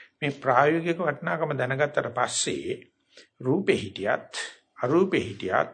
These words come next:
හිත සලා ගන්න නැතුව මනාපමනා පහල කර ගන්න නැති වෙනකොට හිත යනවා අකින්චඤ්ඤායතන කිසිත් නැහැ. රූපේ තිබුණත් සැලෙන්නෙත් නැහැ, සතුටු වෙන්නෙත් නැහැ. අරූපයවත් සැලෙන්නෙත් නැහැ, සතුටු වෙන්නෙත් නැහැ.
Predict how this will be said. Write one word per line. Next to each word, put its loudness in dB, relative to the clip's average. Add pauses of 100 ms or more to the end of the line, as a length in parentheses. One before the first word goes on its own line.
(320)
හිත 0
සලා 0
ගන්න -4
නැතුව -2 (960)
මනාපමනා 6
පහල -2
කර -2
ගන්න 2
නැති 0
වෙනකොට -2
හිත -6
යනවා 0 (680)
අකින්චඤ්ඤායතන 0
කිසිත් -4
නැහැ. -2 (420)
රූපේ -2
තිබුණත් -2
සැලෙන්නෙත් -2
නැහැ, 2
සතුටු 2
වෙන්නෙත් 0
නැහැ. -8 (520)
අරූපයවත් 6
සැලෙන්නෙත් -2
නැහැ, -6
සතුටු -10
වෙන්නෙත් -4
නැහැ. -2